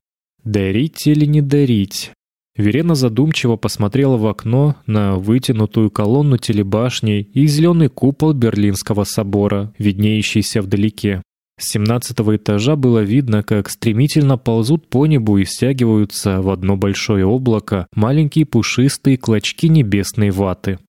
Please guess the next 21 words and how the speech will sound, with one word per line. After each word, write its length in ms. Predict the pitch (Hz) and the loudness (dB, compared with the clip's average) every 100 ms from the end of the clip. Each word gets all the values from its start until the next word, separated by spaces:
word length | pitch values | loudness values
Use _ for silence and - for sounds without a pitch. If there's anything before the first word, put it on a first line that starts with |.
| _ _ _ | _ _ _
Потом 500 | 107 98 131 151 156 | -4 -2 0 0 0
на 160 | 107 101 | 0 0
землю 480 | 101 151 170 117 | 2 2 2 2
легла 400 | 104 104 110 131 | 2 0 2 2
густая 600 | 170 123 - - 117 127 | 0 -2 -4 -4 -2 0
прохладная 800 | 120 - 104 - 113 107 104 98 | -2 -2 -4 -2 -4 0 0 0
тень, 460 | 98 - 120 139 120 | -2 -2 0 0 -4
и 200 | 110 98 | -2 0
в 80 | 95 | -2
стекло 380 | - 113 143 165 | -4 -2 2 0
тут 260 | - 156 | 2 0
же 180 | 139 143 | 2 2
застучались 800 | 120 107 - 104 - 113 104 - | 2 0 0 -4 0 -2 -2 -2
мелкие 440 | 101 117 127 127 123 | -2 0 0 0 0
капельки 520 | - 104 113 101 113 | -2 -2 -2 -2 -2
дождя. 600 | 107 107 101 98 95 90 _ _ _ | -2 0 0 0 -2 -4 _ _ _
«Может 320 | 123 127 123 127 | -2 0 2 2
быть, 300 | 135 131 - | 0 0 -4
всё-таки 640 | - - 151 143 131 131 | -10 -4 -2 -2 -2 0
не 120 | 135 | 0
дарить, 640 | 120 131 131 185 - - | 2 0 2 0 -4 -12